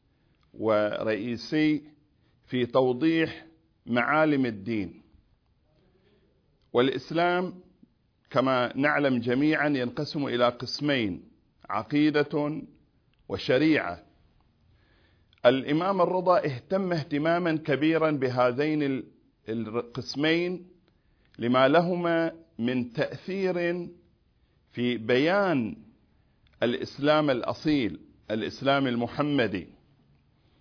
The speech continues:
ففي الجانب العقائدي قام في عهد الإمام الرضا عليه السلام الكثير من الزنادقة والمنحرفين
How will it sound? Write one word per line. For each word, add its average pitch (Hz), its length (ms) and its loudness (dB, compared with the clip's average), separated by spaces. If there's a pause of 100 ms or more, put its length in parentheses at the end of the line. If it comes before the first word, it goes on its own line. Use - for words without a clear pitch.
(540)
ففي 151 520 0 (320)
الجانب 175 580 4
العقائدي 180 1080 2 (1400)
قام 180 360 6
في 165 220 0
عهد 160 320 0
الإمام 135 560 0
الرضا 147 360 4
عليه 139 340 2
السلام 151 720 0 (1500)
الكثير 180 640 0
من 147 180 0
الزنادقة 135 920 -2 (800)
والمنحرفين 117 1200 -2